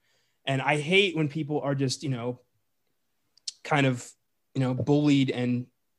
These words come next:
made to stand out just 'cause they're quiet. There's nothing wrong with being quiet. Just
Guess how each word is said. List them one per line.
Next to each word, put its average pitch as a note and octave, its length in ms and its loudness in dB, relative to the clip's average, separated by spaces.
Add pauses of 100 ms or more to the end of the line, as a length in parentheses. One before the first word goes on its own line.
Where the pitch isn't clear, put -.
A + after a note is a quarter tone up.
(360)
made C3+ 300 0
to C#3 60 -2
stand C3 340 0
out B2+ 300 2
just B2+ 180 -6
'cause B2+ 180 -6
they're A#2 120 -6
quiet. C3 420 -6 (240)
There's G#3 100 -6
nothing F#4+ 200 4
wrong F4+ 160 4
with C4 80 4
being B3+ 160 4
quiet. G3 480 0
Just D3 160 -10